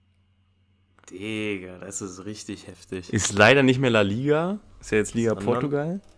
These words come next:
Speaker 1: Ja, scheiß drauf.
Speaker 2: Ja, aber der ist
Speaker 1: richtig
Speaker 2: schon,
Speaker 1: geil.
Speaker 2: der ist schon nice.
Speaker 1: Ha.
Speaker 2: Der ist schon richtig nice. Ja, was soll ich da sagen? Packlack in Person, ne?
Speaker 1: Ja, deswegen, äh,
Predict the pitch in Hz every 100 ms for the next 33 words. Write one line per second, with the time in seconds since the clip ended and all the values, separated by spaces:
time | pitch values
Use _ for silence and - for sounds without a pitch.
0 | _ - - - 101 - - - 95 -
1 | 90 87 - - - _ _ _ _ -
2 | 98 98 92 98 107 135 - 123 113 107
3 | 101 98 98 - - 113 120 - - 104
4 | 95 95 92 87 - - - - _ -
5 | 98 95 98 104 104 95 - 98 95 -
6 | 95 92 90 90 85 - _ - - -
7 | _ - 104 95 92 - 95 101 107 95
8 | - - 98 98 90 95 104 98 90 95
9 | - - _ _ _ _ - 92 107 101
10 | 95 - 123 110 98 98